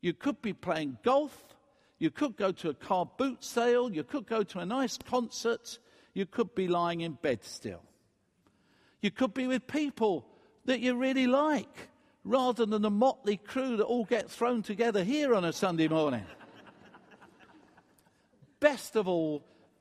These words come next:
you could not be listening to the preacher go on and on and on.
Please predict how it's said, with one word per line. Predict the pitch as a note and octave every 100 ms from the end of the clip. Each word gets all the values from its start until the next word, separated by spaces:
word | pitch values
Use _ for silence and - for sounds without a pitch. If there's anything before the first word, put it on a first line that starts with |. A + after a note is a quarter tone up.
| _ -
you | F3
could | - G#3+ F#3+
not | F3+ F3+ D#3
be | D#3
listening | D3+ - - C3+ B2+
to | -
the | C3
preacher | - D3+ C3+ - A#2+
go | G#2 B2 A#2
on | B2+ A#2 A2 G2 - - -
and | B2
on | C3 A#2+ A2+ G#2+ - - -
and | B2 C3+
on. | C#3 A#2+ G#2+